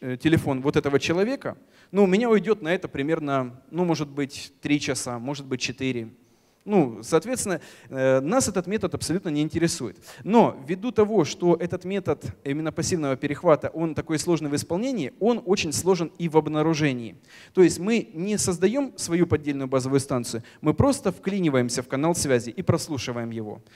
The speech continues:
Соответственно, выявить такой комплекс перехвата крайним образом сложно. Можно это выявить только лишь с помощью мобильных средств пеленгации. То есть, если, например,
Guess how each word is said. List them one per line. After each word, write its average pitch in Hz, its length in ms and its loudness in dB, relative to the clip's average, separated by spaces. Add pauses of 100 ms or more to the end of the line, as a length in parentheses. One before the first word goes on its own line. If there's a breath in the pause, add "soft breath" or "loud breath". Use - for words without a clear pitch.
(120 loud breath)
Соответственно, 180 500 0
выявить 214 380 -4
такой 160 260 -2
комплекс 151 380 -6
перехвата 180 560 0
крайним 170 420 -2
образом 135 320 -4
сложно. 120 420 0 (200 loud breath)
Можно 202 260 -4
это 147 220 0
выявить 165 420 -4
только 220 240 4
лишь 147 140 0
с - 60 -8
помощью 165 360 -4
мобильных 156 460 -4
средств 156 300 -2
пеленгации. 120 640 -4 (400)
То 196 120 4
есть, 139 180 2
если, 139 220 -4
например, 131 440 -6